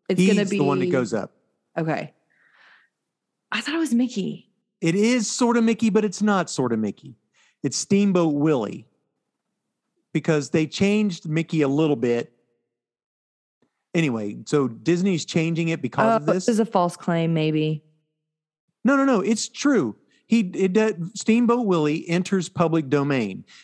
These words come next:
Speaker 2: Most people consider Mickey Mouse to be Steamboat Willie, but Steamboat Willie is Mickey Mouse,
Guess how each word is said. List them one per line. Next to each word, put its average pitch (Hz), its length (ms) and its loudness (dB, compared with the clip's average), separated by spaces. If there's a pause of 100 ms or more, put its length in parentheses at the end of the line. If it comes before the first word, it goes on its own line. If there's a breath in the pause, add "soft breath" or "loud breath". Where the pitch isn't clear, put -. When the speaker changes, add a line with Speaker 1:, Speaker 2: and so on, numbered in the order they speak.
Speaker 2:
Most 196 300 2
people 196 220 2
consider 175 440 -2
Mickey 151 240 -2
Mouse 131 320 -2
to 143 120 -4
be 165 240 0
Steamboat 113 560 -2
Willie, 101 340 -6 (260 soft breath)
but 160 100 -2
Steamboat 190 540 0
Willie 160 420 0 (280)
is 180 340 0
Mickey 185 300 -2
Mouse, 175 500 -2